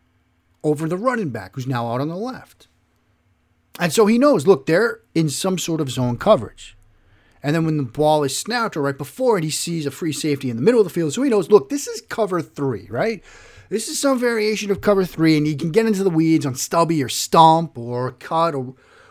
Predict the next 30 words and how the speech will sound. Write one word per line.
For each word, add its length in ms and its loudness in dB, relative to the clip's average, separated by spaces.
whatever. 540 0
Right? 120 2
It's 120 -4
some 240 0
variation 600 0
of 100 -12
cover 240 -6
three, 240 -6
right? 260 -2
And 140 2
what 160 0
they're 140 8
running 400 2
on 100 4
the 80 0
particular 500 -4
play 460 0
is 480 2
what 120 -6
some 80 0
people 200 -2
call 140 2
a 40 -2
stick 260 -4
fade, 460 6
some 100 -4
people 200 -6
call 240 -8
it 120 -12
stab. 1080 0